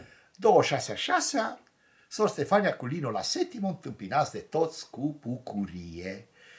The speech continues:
Douăzeci și nouă a șasea, șapte șapte, plecarea de la Setimo la Roma. Maica noastră s-a întors la Setimo din Elveția la opt dimineața și la opt și la zece se pleca la Roma. Sergio și Vittorio rămân în Setimo.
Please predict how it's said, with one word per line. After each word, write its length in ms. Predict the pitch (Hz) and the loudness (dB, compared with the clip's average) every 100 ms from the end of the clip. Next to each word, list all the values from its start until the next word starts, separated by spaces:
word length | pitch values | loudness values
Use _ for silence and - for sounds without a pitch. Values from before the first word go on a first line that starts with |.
| - _ | -20 _
Douăzeci 220 | 370 392 233 | 6 8 8
și 80 | |
nouă 180 | 196 190 | 8 8
a 40 | 151 | 8
șasea, 360 | - 151 - | 4 -2 -4
șapte 300 | 107 113 - | -4 -6 -6
șapte, 380 | 120 233 - 359 | -4 -4 -4 -8
plecarea 480 | - 370 370 294 196 | -2 -2 2 4 6
de 80 | 165 | 6
la 100 | 127 | 4
Setimo 440 | - 202 185 143 | 4 2 2 2
la 120 | 127 | 2
Roma. 280 | 98 82 - | 0 -6 -6
Maica 340 | 127 220 - 143 | 0 2 2 2
noastră 280 | 175 214 - | 0 -2 -6
s-a 100 | 113 | -8
întors 260 | 98 135 | -4 -4
la 100 | 110 | -4
Setimo 440 | 95 151 143 135 107 | -4 -4 -4 -2 -4
din 260 | - 175 | -2 -4
Elveția 800 | 156 127 110 196 135 - - 85 | -2 -4 2 2 2 -2 -10 -10
la 120 | 101 113 | -8 -4
opt 180 | - | -4
dimineața 520 | - 90 117 277 - 339 | -4 -8 -6 -6 -6 -10
și 140 | - | -6
la 100 | 131 | 0
opt 380 | 151 214 214 - | 6 6 4 -4
și 140 | - | -6
la 140 | 107 101 | -4 -2
zece 440 | 101 214 - 302 - | 6 4 4 -8 -10
se 160 | - 208 | -2 -2
pleca 300 | 156 165 175 | 0 0 2
la 120 | 160 | 4
Roma. 320 | 123 95 - - - | 0 -4 -8 -20 -14
Sergio 360 | - 240 226 | 2 2 4
și 120 | 151 107 | 0 -6
Vittorio 420 | 110 208 214 196 | 0 6 6 6
rămân 260 | 131 156 | 4 0
în 100 | 165 | 0
Setimo. 600 | 127 - 78 - - - | -2 -2 -4 -8 -16 -18